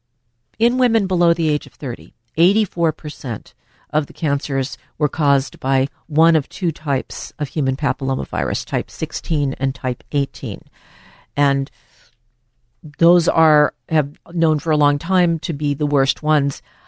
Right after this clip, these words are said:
Sometimes I wonder, are we going to see some of the other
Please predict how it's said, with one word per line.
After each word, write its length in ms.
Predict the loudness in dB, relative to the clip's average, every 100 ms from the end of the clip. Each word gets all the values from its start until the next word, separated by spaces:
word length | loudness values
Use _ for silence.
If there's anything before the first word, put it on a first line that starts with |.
| _ _
Sometimes 480 | -4 -2 0 0 2
I 80 | 2
wonder, 360 | 2 2 2
are 120 | 2
we 100 | 2
going 280 | 2 2 0
to 80 | -2
see 320 | -10 -4 -2
some 220 | -2 -2 -4
of 60 |
the 140 | -6 -6
other 400 | -2 2 4 2